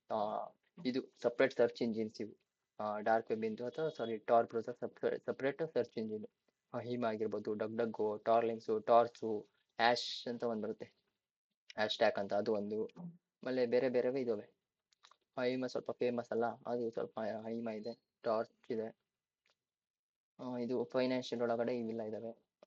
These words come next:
ಕಮರ್ಷಿಯಲ್ಸು, ಆ, ಆಮೇಲೆ ಡೊಮೇನ್ ನೇಮ್,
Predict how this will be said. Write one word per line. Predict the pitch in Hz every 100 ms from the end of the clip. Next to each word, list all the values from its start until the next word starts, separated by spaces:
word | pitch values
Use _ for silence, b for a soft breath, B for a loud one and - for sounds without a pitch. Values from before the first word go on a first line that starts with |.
| -
ಕಮರ್ಷಿಯಲ್ಸು, | 120 113 113 - 107 107 117 110 - _ _ -
ಆ, | - 117 113 117
ಆಮೇಲೆ | 117 123 - 226 220 220
ಡೊಮೇನ್ | 214 226 226 226
ನೇಮ್, | 214 220 226